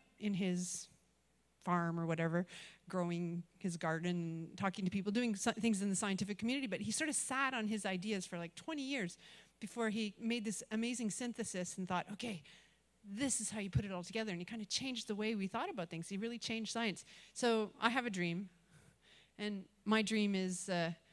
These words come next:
to be the Darwin of education. Okay, I know it's a crazy dream and not very realistic, but, uh,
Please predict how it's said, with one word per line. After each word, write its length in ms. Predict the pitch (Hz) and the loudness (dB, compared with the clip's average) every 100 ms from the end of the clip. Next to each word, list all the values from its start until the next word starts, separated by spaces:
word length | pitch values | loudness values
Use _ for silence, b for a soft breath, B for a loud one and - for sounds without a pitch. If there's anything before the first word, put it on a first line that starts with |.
| b b _ _ _ | b b _ _ _
to 320 | - 196 180 170 _ 180 | -4 -2 -4 -6 _ -6
be 140 | 202 | -4
the 120 | 214 180 | -2 -4
Darwin 420 | 170 170 185 185 | -2 0 2 2
of 100 | 175 | 2
education. 560 | 170 170 180 160 160 - _ 180 | 2 2 0 0 -4 -8 _ -12
Okay, 260 | 185 165 - | -10 -8 -6
I 80 | 175 | -4
know 100 | 190 | -4
it's 140 | 240 | -6
a 20 | |
crazy 320 | - 247 262 | -2 -2 -2
dream 340 | 262 247 240 233 | -4 -2 -2 -2
and 120 | 208 | -2
not 160 | 180 - | -2 -2
very 220 | 196 226 | 0 0
realistic, 560 | 269 349 403 - 262 226 | 2 2 2 2 0 4
but, 220 | 196 175 - B B - | 4 2 0 B B 0
uh, 360 | 202 196 185 | 2 4 2